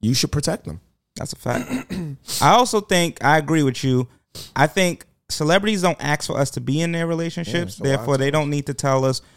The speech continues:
Speaker 2: when a relationship ends, when it's rocky, when all of that shit is happening. We have to check ourselves, and we have to <clears throat> realize that we are the ones that invest in
Speaker 1: Yeah.
Speaker 2: what's happening with these people's
Speaker 1: We
Speaker 2: lives.
Speaker 1: feel so entitled,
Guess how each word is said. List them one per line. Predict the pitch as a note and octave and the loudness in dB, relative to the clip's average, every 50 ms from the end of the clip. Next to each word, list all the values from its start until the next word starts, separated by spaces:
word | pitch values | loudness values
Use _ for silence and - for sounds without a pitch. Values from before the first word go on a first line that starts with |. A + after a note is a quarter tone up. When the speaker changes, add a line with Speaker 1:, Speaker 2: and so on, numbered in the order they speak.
| _ _ - | _ _ -4
Speaker 2:
when | - A#2+ A#2+ | 0 2 2
a | A#2+ | 2
relationship | A2 A2+ A#2 A#2+ A#2+ B2 A2+ A#2+ A#2+ - - | 2 2 2 0 0 -2 -2 -4 -4 -2 0
ends, | B2 D3 D#3 D#3 D3+ D3+ D3+ C3 | 2 4 4 4 2 2 0 -2
when | B2+ B2 A#2+ A#2+ | -2 0 0 0
it's | A#2 A2+ B2 | -2 -2 0
rocky, | C3 C#3 C#3 C#3+ C#3+ - C#3+ C#3+ C#3 | 2 4 4 2 2 0 -4 -2 -2
when | C3+ B2 A#2+ A#2+ A#2+ A#2 A#2 A2+ - - | -2 -2 -2 -2 -4 -4 -6 -8 -6 -4
all | - B2+ B2+ C3 | -2 0 0 2
of | B2+ B2 | 0 0
that | B2 B2 | 0 -2
shit | B2 - B2+ A#2+ | -4 -4 -6 -6
is | A#2 A2+ | -6 -4
happening. | - B2+ B2+ B2 B2 - B2+ B2 B2 B2 - - - - _ _ _ | -2 -2 0 0 -2 -2 -2 0 0 -2 -2 -6 -20 -20 _ _ _
We | - B2 D#3+ A3 | -2 0 2 4
have | A3+ F#3 E3+ | 4 2 2
to | - D3+ | 0 -2
check | - - D#3 C3+ - | -2 0 0 2 2
ourselves, | C3+ A#2+ B2+ - - C3 B2+ B2 A#2+ A#2+ A2+ | 2 0 2 2 2 4 4 4 4 2 0
and | A#2 A#2+ A#2 | 0 -2 -2
we | B2+ C3+ C#3 | -2 -2 0
have | C#3 C3+ C3 B2+ - - | 0 2 0 0 -2 0
to | C3 B2 A#2+ B2 B2 B2 - - - - - B2 B2+ - | 2 2 2 2 2 -2 -6 -10 -8 -6 -4 -4 -4 0
<clears throat> | - | 4
realize | C3 C#3+ C#3+ C3+ C3 C3 C3 A#2+ | 4 4 6 6 6 4 4 4
that | B2 A2+ A2 | 4 2 2
we | A#2 A#2+ C3 D3+ E3+ F3+ | 2 2 2 4 6 6
are | F3+ | 6
the | E3+ D#3+ D#3+ | 6 4 4
ones | D3 C#3+ C#3 C3+ C3+ C3 | 4 4 2 2 2 2
that | B2+ C3 B2+ B2 | 2 2 2 2
invest | A#2 A#2 A2+ G#2+ B2 C3 C3 B2 - - - | 2 0 2 2 4 4 4 2 -2 -8 -8
in | - A#2+ B2+ B2 | -4 -2 0 2
Speaker 1:
Yeah. | B2 C#3 C3+ | 2 2 4
Speaker 2:
what's | B2 A#2+ A#2+ | 2 2 2
happening | C3+ B2+ B2 B2 - B2 A#2+ A2+ A2+ | 2 2 2 2 0 0 0 0 0
with | A#2 G#2+ - | 0 -2 -2
these | - A#2+ A2+ | -4 -6 -6
people's | - - A#2+ G#2 - A#2+ A#2 | -4 -4 -4 -4 -4 -2 0
Speaker 1:
We | C3+ | 0
Speaker 2:
lives. | C3+ A2 - E3 | 0 2 2 4
Speaker 1:
feel | E3 D#3+ | 4 4
so | D3+ - - D3+ D#3 D3+ | 2 2 4 4 4 4
entitled, | C3+ A#2+ - - - C#3+ E3+ C#3 A#2 G2+ F#2+ - | 2 -2 -2 -4 -2 -2 -2 -2 -2 -4 -6 -8